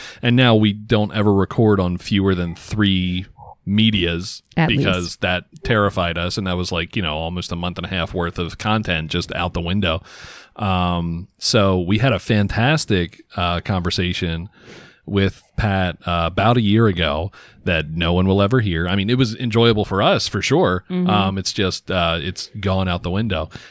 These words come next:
Speaker 1: And Pat pointed out earlier, well, I mean, we can talk about the same stuff. We don't have to worry about us not repeating stuff. So that's good.
Speaker 2: <laughs>
Speaker 1: So, um, but no, I'm super, super stoked to have Pat here. Um,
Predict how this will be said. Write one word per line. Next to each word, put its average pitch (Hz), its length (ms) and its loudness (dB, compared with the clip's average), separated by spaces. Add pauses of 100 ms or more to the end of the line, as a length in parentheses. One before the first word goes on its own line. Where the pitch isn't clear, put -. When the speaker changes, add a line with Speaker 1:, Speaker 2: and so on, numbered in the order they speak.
(120)
Speaker 1:
And 104 180 -2
Pat 123 220 0
pointed 110 240 2
out 120 160 4
earlier, 107 280 4
well, 107 200 4
I 98 120 2
mean, 107 140 4
we 113 100 4
can 104 120 0
talk 110 200 2
about 107 180 2
the 101 80 -6
same 110 220 2
stuff. 135 260 2
We 113 80 4
don't 110 140 4
have 104 100 2
to 104 60 0
worry 113 220 6
about 107 220 4
us 104 160 2
not 95 160 0
repeating 131 440 2
stuff. 170 280 -2
So 254 80 6
that's 156 240 2
good. 202 480 -2
Speaker 2:
<laughs> - 40 -20 (200)
Speaker 1:
So, 95 380 2
um, 87 500 -2 (400)
but 110 100 0
no, 104 180 0
I'm 107 240 0
super, 113 480 2
super 95 280 2
stoked 90 340 -2
to 95 40 -2
have 87 160 -2
Pat 82 240 -2
here. 85 360 -6
Um, 85 580 -6